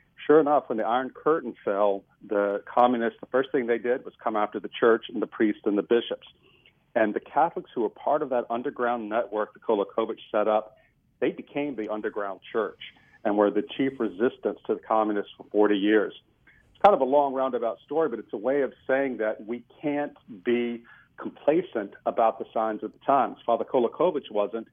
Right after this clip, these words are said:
and it made all the difference. Secondly, they told me that we have to prepare our families by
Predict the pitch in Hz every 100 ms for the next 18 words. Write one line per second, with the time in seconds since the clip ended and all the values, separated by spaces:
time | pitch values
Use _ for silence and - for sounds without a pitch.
0 | _ _ _ 117 113 113 110 104 107 -
1 | 143 - 90 - - _ _ _ _ _
2 | - 175 175 110 107 90 _ _ _ _
3 | - - 120 131 127 - - 131 120 117
4 | 113 110 107 - _ _ _ 127 135 131
5 | - 127 120 127 120 117 107 - - 113
6 | 120 143 147 160 - - - 113 104 101